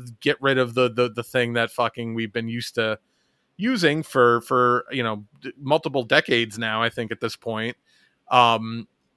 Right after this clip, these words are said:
and only he could be, uh, you know, uh, truly smart enough and, and forward-thinking enough to get rid of the one good thing about the, the brand that he, the, the thing that he purchased, which is the brand recognition.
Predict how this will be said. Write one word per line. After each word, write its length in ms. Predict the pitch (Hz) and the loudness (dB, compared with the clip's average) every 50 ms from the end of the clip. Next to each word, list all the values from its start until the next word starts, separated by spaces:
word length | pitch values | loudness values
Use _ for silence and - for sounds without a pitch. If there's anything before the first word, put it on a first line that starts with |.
| _ _ _ _ _ - - | _ _ _ _ _ -4 2
and 100 | 165 180 | 4 6
only 240 | 208 220 220 202 175 | 6 6 6 4 4
he 200 | 139 180 190 170 | 4 2 0 0
could 180 | - - 135 | -2 -4 -2
be, 400 | 123 135 131 127 123 123 120 - - - | 0 0 2 2 0 -2 -6 -8 -14 -20
uh, 60 | - - 123 - - 135 - - | -18 -18 -16 -16 -16 -16 -14 -8
you 160 | 165 131 131 | -4 -4 -2
know, 240 | 120 104 104 95 - | -2 -4 -6 -12 -16
uh, 120 | - 127 127 127 120 113 - - - - | -16 -16 -16 -16 -18 -20 -20 -20 -20 -12
truly 600 | - - - 208 247 247 233 202 185 170 156 131 - | -8 -4 0 0 2 2 2 4 2 2 2 0 -4
smart 460 | - - - 156 156 156 156 156 147 | -6 -8 -2 4 6 8 8 8 8
enough 400 | 143 135 127 123 120 120 - - | 6 4 4 4 4 2 2 0
and, 200 | 127 120 117 120 | 0 0 0 -2
and 300 | 107 127 127 120 117 113 | -4 -4 -4 -4 -6 -6
forward-thinking 640 | - - 147 143 139 135 117 - 135 123 - 131 120 | -2 0 2 2 2 0 0 -2 -6 -6 -4 -4 -4
enough 240 | 120 117 117 - - | -2 -2 -4 -6 -8
to 100 | - 117 | -8 -6
get 180 | 123 131 104 | -4 -4 -2
rid 140 | 123 135 131 | 0 0 0
of 120 | 127 110 | 0 0
the 220 | 113 120 120 113 - _ _ - - - - _ _ | -2 -4 -6 -6 -10 _ _ -20 -20 -20 -20 _ _
one 460 | - 117 139 196 226 233 226 208 180 | -4 2 4 6 6 6 4 2 -2
good 360 | 131 - 131 156 170 170 - | -2 2 6 6 6 6 4
thing 400 | - - - - 151 147 139 131 | 0 -6 -2 0 2 2 2 2
about 280 | 131 127 131 123 123 - | 4 4 4 4 4 2
the, 200 | 123 120 120 120 | 0 -2 -2 -2
the 180 | 104 117 120 | -4 -4 -6
brand 440 | 117 104 - 120 127 135 139 135 131 | -4 -2 0 2 4 4 4 4 2
that 100 | 127 120 | 2 2
he, 100 | 127 120 | 0 0
the, 220 | 117 - - 127 127 | -2 0 2 0 2
the 140 | 123 131 | 2 0
thing 200 | 123 - 165 165 | 0 0 0 0
that 120 | 160 151 135 | 0 0 0
he 60 | 127 | -2
purchased, 480 | - - 135 139 127 - 120 107 - 131 | 0 0 0 0 0 0 -6 -8 -6 -6
which 140 | 123 - | -6 -4
is 140 | 120 117 101 | -4 -6 -6
the 60 | 120 | -4
brand 320 | 110 110 123 123 123 120 120 | -4 -2 0 0 0 0 2
recognition. 580 | 120 120 - 117 110 113 117 110 - - 101 | 0 0 0 -4 -8 -6 -6 -6 -6 -8 -12